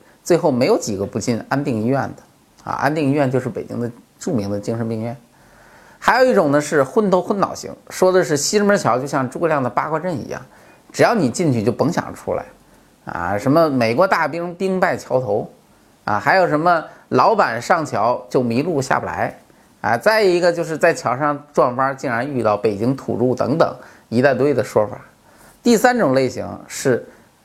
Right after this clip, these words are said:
商海浮沉型，说的是联通的老总啊，在桥上因为受到刺激过度，最后跑到法院状告西直门桥侵权，啊，说太像联通的这个商标了，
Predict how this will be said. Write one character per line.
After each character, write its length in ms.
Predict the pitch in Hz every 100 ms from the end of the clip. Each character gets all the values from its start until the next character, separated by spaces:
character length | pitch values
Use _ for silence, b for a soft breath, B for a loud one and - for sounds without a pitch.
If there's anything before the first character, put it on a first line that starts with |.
| _
商 400 | - - 175 160
海 240 | 151 101 -
浮 300 | - - 107
沉 180 | - 98
型， 160 | - - _ _
说 200 | - 151
的 80 | 143
是 180 | 139 131
联 280 | 113 135 190
通 160 | 208
的 80 | 175
老 180 | 113 113
总 240 | 127 90 - B B B
啊， 220 | - 95 95
在 140 | - 131
桥 280 | - 101
上 160 | 117 113
因 160 | 110 117
为 140 | 117
受 180 | 113 127
到 140 | 107
刺 260 | 101 - 160
激 140 | 110
过 160 | 117 113
度， 220 | 160 127 - B B B
最 140 | -
后 160 | 117 -
跑 200 | - 101
到 120 | 104
法 240 | 107 - 113
院 240 | 117 104
状 260 | - 208 117
告 140 | 104
西 180 | 101 -
直 60 | 104
门 160 | 98
桥 280 | 104 - 95 - B _
侵 260 | - 170 160
权， 260 | 113 98 151 b b _
啊， 180 | 101 98
说 240 | - 110
太 260 | - 190 214
像 280 | 123 101
联 200 | 98 95
通 180 | 101 104
的 140 | 101 98
这 160 | 101
个 160 | 101 110
商 220 | - 110
标 200 | 104 104
了， 80 | 104